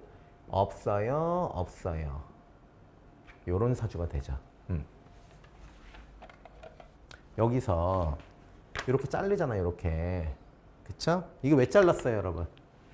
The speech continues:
인성과 비겁은 내 에너지예요. 나를 생해주고 나 자체 에너지. 그래서 여기를 인풋의 영역이라고 했고요. 식재관을 아웃풋의 영역이라고 했잖아요. 예. 인풋이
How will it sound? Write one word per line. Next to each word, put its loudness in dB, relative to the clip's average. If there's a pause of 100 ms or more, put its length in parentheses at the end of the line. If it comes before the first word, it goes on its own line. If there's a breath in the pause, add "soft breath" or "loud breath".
(1040 soft breath)
인성과 8
비겁은 8
내 12
에너지예요. 6
나를 8
생해주고 2
나 8
자체 2
에너지. 2
그래서 0
여기를 0
인풋의 2
영역이라고 2
했고요. -2 (260 loud breath)
식재관을 4
아웃풋의 4
영역이라고 2
했잖아요. -4 (160)
예. -4 (320 soft breath)
인풋이 0